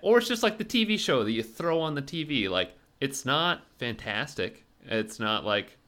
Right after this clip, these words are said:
really in depth and you're gonna, like, love the shit out of it. But it's just, like, good baseline people laughing at silly jokes. And these aren't even, like, comedians by any means. They're just, like,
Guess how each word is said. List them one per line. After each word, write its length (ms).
really 300
in 100
depth 460
and 120
you're 100
gonna, 180
like, 200
love 260
the 80
shit 240
out 100
of 60
it. 160
But 140
it's 100
just, 160
like, 220
good 500
baseline 840
people 640
laughing 500
at 260
silly 340
jokes. 440
And 160
these 140
aren't 160
even, 180
like, 300
comedians 480
by 120
any 120
means. 180
They're 100
just, 160
like, 140